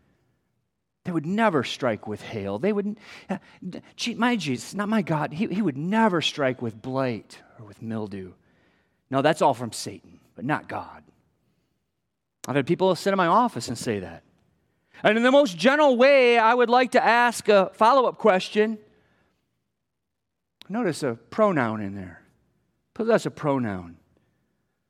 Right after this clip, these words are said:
So let's just run with that and say, "Maybe your God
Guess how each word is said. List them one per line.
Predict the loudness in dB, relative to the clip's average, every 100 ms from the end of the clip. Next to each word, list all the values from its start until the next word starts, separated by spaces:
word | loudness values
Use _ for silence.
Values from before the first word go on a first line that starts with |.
| _
So | 0
let's | 2 2
just | 2
run | 4 4
with | 4
that | 4 2
and | 0
say, | 0 2
"Maybe | 4 2 2
your | 2 4 6 6 2
God | 2 2 2 -2 -6